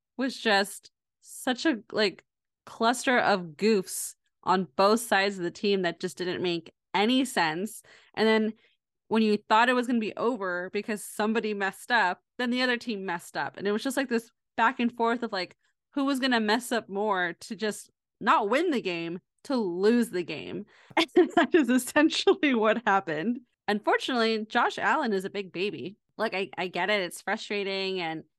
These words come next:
you know, you guys are falling apart at the end of that game. Like, you really have no one to blame for yourself. But, I mean, that, like, should have gotten an unsportsmanlike. Like, don't throw your, your helmet onto the field. Like, we know you're upset. Like,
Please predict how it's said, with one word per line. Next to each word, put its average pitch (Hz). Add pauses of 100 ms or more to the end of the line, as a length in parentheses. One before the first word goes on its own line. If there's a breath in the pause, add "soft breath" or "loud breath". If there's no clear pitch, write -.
(140)
you 180
know, 175
you 180
guys 190
are 180 (180)
falling 208
apart 208
at 180
the 185
end 196
of 170
that 156
game. 185
Like, 185
you 185 (240)
really 202
have 311
no 262
one 254
to 240
blame 233
for 240
yourself. 226 (240)
But, 294
I 262
mean, 294
that, 330
like, 185
should -
have 170
gotten 156
an 156
unsportsmanlike. 160
Like, 247
don't 480
throw 196
your, 165
your 180
helmet 175
onto 175
the 180
field. 190
Like, 202
we 262
know 320
you're 262
upset. 170
Like, 170